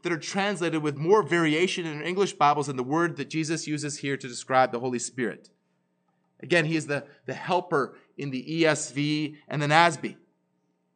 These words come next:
He's described as the comforter in the K J V, the advocate in the N A V, and the, the counselor in, in the Holman Christian Standard Bible. Th-, there is a raft of words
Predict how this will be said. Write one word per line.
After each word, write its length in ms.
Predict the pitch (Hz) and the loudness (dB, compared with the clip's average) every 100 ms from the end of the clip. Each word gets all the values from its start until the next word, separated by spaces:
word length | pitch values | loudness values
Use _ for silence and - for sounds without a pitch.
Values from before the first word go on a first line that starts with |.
| _ _ | _ _
He's 100 | 135 | -8
described 440 | 139 143 165 170 160 | -6 4 8 8 6
as 100 | 147 | -2
the 80 | |
comforter 520 | 143 175 175 180 147 135 | -2 0 2 4 4 2
in 360 | 147 147 139 - - | 2 -2 -4 -10 -10
the 80 | |
K 260 | 139 170 165 | -4 0 0
J 240 | 147 156 | 2 2
V, 380 | 147 160 123 - _ _ _ _ _ _ _ _ | 4 2 0 -6 _ _ _ _ _ _ _ _
the 120 | 151 160 | -4 4
advocate 540 | 170 185 - 151 139 | 6 6 2 0 0
in 140 | 151 | 0
the 100 | 151 | -2
N 100 | 151 | 0
A 120 | 160 147 | 2 2
V, 200 | 165 147 | 2 0
and 80 | 135 | 0
the, 120 | 127 - - | -6 -8 -8
the 80 | 143 | -4
counselor 640 | - 185 180 - 151 127 - _ _ - | 2 4 4 0 0 0 -6 _ _ -4
in, 180 | 135 139 | -4 -4
in 200 | 143 147 | -6 -4
the 80 | 127 | -4
Holman 380 | - 175 165 | 2 2 2
Christian 380 | 127 156 143 131 | -2 -4 -4 -8
Standard 360 | 127 135 120 110 | -4 -2 -2 0
Bible. 360 | 117 107 - - _ _ _ _ _ _ - | 0 0 -4 -20 _ _ _ _ _ _ -4
Th-, 160 | 160 | -2
there 160 | 165 185 | 2 4
is 80 | 165 | 4
a 80 | 147 | 2
raft 540 | 139 170 175 170 170 | 2 4 4 0 -2
of 120 | 156 | -6
words 480 | 139 175 180 156 | 0 2 2 0